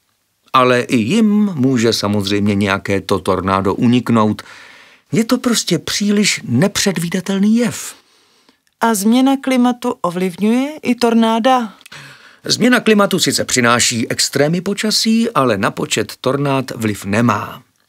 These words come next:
Speaker 1: Je však pravdou, že se tornáda vyskytují i v měsících,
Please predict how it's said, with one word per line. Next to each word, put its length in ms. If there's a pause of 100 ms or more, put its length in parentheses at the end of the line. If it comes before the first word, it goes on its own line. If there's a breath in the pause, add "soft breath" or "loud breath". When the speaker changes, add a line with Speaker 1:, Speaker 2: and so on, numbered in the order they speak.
(200)
Speaker 1:
Je 100
však 220
pravdou, 580 (520 loud breath)
že 120
se 180
tornáda 580
vyskytují 600
i 100
v 120
měsících, 1000